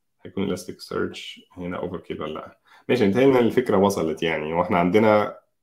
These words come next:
آم، في تويتس واحنا مش متأكدين ان هي هتكبر، فمش عارفين نستعمل Elasticsearch ولا لا من الاول يعني.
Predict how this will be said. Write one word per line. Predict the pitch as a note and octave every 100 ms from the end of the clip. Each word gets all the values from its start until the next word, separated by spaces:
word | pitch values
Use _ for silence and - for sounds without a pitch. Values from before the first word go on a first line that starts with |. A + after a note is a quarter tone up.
| -
آم، | D#2+ D#2+ E2+ - G1+ G1+ G1+ _ _ _ _ _ _
في | - G2+
تويتس | G2 G#2+ D#3+ F#3+ - -
واحنا | G2 G2
مش | F#2+
متأكدين | G2 G#2 G#2 G#2 G2+ F#2+
ان | F2+
هي | F#2 F#2+ F2
هتكبر، | - - F2+ F#2 -
فمش | - D#2+ E2 -
عارفين | E2 F2+ F#2+
نستعمل | F2+ F2+ F2+ F2
Elasticsearch | - - F2+ -
ولا | -
لا | -
من | E2+
الاول | D2+ C2
يعني. | C3+ E2+